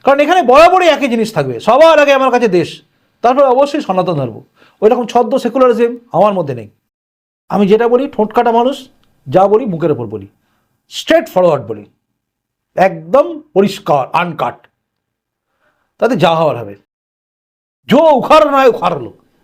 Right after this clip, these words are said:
মানে অভিষেক ব্যানার্জির ডায়লগ আর কি, "যা ছিঁড়ে গেছে ছিঁড়ে নেবে।" বাংলা বললাম, খারাপ নেবেন না কিন্তু,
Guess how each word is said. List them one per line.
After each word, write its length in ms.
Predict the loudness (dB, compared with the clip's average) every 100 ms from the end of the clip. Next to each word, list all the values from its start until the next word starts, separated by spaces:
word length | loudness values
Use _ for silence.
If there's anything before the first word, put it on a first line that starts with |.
| _ _ _ _
মানে 340 | -4 -2 -4 -6 _
অভিষেক 320 | -2 0 2
ব্যানার্জির 300 | 2 0 -2
ডায়লগ 280 | -2 -2 -2
আর 80 | -6
কি, 140 | -12 -20 _ _ 0
"যা 140 | 0 0
ছিঁড়ে 260 | 0 2 4
গেছে 200 | 2 -2
ছিঁড়ে 240 | -4 -4
নেবে।" 220 | -4 -8 -14 _ _ _ -4
বাংলা 240 | 0 2
বললাম, 440 | 4 4 2 -4 -12 _ _ _ _
খারাপ 220 | -2 -2
নেবেন 260 | 0 2 0
না 80 | -2
কিন্তু, 320 | -6 -12